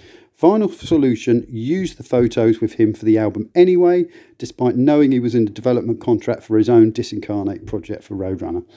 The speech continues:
Now, if you look on the back of Cause of Death, not Cause of Death, sorry, on Death Shall Rise, you'll see James sitting there with the other three members of the band.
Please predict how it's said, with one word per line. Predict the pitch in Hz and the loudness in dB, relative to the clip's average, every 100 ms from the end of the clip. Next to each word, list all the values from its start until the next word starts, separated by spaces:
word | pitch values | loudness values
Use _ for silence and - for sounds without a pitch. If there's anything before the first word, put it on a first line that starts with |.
| - - _ | -20 -20 _
Now, | 123 | 2
if | 123 | 6
you | |
look | 151 165 | 4 4
on | 131 | 0
the | |
back | 120 135 - | 0 -4 -4
of | 113 | -4
Cause | 139 131 | -2 -4
of | 117 - | -6 -6
Death, | 135 131 _ - | -6 -6 _ -18
not | 101 | -16
Cause | - 98 85 | -8 -8 -8
of | - | -10
Death, | 107 | -10
sorry, | - 101 104 | -8 -4 -4
on | 113 113 | 2 2
Death | 110 139 | 2 -2
Shall | - 107 | -2 -2
Rise, | 104 113 110 113 | 0 2 2 0
you'll | 110 | -2
see | - 117 | 0 -2
James | 117 117 113 | 2 2 2
sitting | 113 110 | -2 -2
there | 110 110 | 0 0
with | 107 | 0
the | 107 | -2
other | 107 | -2
three | 104 110 107 | -4 -2 0
members | 101 95 95 | 0 -4 -6
of | |
the | 92 | -6
band. | 113 113 110 | 0 2 2